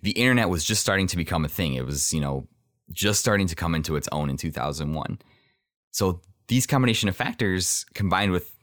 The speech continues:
Microsoft's P C savvy, allowed them to put together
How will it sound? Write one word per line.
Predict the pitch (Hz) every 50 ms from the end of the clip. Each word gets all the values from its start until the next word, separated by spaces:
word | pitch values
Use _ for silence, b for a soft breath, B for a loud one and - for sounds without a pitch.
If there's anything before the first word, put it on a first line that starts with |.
| _ _
Microsoft's | - 90 90 87 - - 95 82 78 - - - _ _ _ _
P | - - 127 117
C | - - 104
savvy, | 87 - - 127 151 110 87 73 71 73 b b b b b b b b b b b -
allowed | 95 101 104 113 123
them | 127 110 104
to | - - 107
put | 92 - 117 107
together | - 95 87 90 85 85 87 82 80 80 78 -